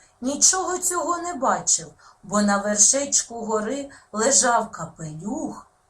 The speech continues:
високий чорний циліндр. «Хтось тут побував до нас», вигукнув чмих.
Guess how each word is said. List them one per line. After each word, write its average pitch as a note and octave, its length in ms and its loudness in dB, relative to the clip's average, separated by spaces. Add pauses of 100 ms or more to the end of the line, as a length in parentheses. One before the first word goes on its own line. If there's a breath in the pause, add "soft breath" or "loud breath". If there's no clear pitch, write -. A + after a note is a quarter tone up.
(240)
високий F#3+ 880 -2 (280)
чорний E3+ 720 0
циліндр. E3 840 -6 (760)
«Хтось - 640 2
тут D#4 360 -4
побував E4 760 6
до D#4 160 0
нас», B3 520 0 (200 soft breath)
вигукнув F#3+ 800 -6
чмих. F#3 420 4